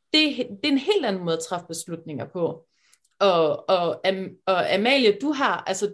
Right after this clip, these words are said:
du har lunar, du har lunar authority, det vil sige, du, du er nødt til at vente en hel, øh, månedscyklus, før du kan træffe en beslutning om noget, ikke?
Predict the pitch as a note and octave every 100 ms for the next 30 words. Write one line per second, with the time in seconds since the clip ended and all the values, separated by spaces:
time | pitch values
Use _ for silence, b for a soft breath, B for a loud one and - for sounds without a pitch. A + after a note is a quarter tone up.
0 | - C4 C4 G3 F3+ A#3 D4+ F4 D#4+ -
1 | _ _ _ C4+ D4+ A#3+ A#3+ D4+ F4 G3
2 | F3+ F#3+ F#3+ G3 G#3+ F3+ A3+ B3 A3 G3+
3 | C#4 - E4 C#4+ - A3+ F3 G3+ B3 G#3+
4 | A3 A#3 G#3 - F3+ F#3 F#3 C4 - -
5 | G#3 F#3+ F3+ F3+ G3+ G3 B3 D4 - -
6 | E3 G#3 G3 F#3 - A#3+ A3+ F3 F3 E3+
7 | E3+ E3+ G3 C4+